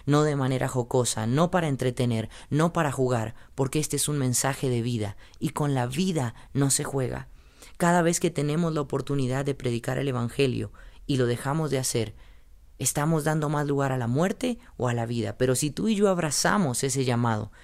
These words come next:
estamos dando lugar a la verdadera vida que Jesús consiguió por nosotros en la cruz del Calvario.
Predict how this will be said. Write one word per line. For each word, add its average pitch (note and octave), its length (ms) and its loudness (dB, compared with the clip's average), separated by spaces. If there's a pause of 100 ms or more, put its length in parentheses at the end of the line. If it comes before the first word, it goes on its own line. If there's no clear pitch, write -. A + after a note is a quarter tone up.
(180)
estamos C3+ 400 -2
dando C3+ 200 -2
lugar B2+ 260 -2
a C3 60 0
la B2 120 0
verdadera A#2+ 560 0
vida B2 320 0 (220)
que A#2+ 100 -8
Jesús A2 340 -4
consiguió C3+ 480 -2
por A#2 160 0
nosotros A2 520 -2
en G2+ 80 -4
la G2 100 -6
cruz G2+ 180 -4
del G2 140 -4
Calvario. G2 480 -6